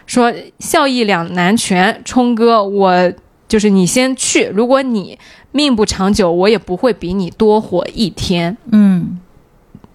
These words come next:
Speaker 2: 这句话已经蛮有情义了。
Speaker 1: 对。
Speaker 2: 嗯。
Speaker 1: 就是相当于任盈盈她在自己的标准里面做了一个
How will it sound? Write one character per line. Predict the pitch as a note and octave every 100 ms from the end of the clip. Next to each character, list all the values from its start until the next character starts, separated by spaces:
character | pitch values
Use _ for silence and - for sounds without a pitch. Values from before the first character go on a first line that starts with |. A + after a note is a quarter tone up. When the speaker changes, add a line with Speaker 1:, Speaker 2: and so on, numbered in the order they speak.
| _ -
Speaker 2:
这 | A#4+
句 | G#4+
话 | G4 G#4
已 | C#4
经 | E3+ G#3+ E4
蛮 | B3 F#3
有 | G#3
情 | F3 - E3
义 | E3 D3+
了。 | - F3
Speaker 1:
对。 | A3 F#3+ - -
Speaker 2:
嗯。 | G3+ F#3+ E3+ F3+ - -
Speaker 1:
就 | A#3+
是 |
相 | A#3 D4
当 | C#4
于 | C4+
任 | G3
盈 | A3 B3
盈 | G#3+
她 | A3+
在 | B3 C4
自 | A#3+ A4+ G#4
己 | G3
的 | F3
标 | F#3 G3
准 | F#3 F3+
里 |
面 | F3 E3+ E3+
做 | G#3+
了 | G3+
一 | F3+
个 | E3+ F#3 F3 -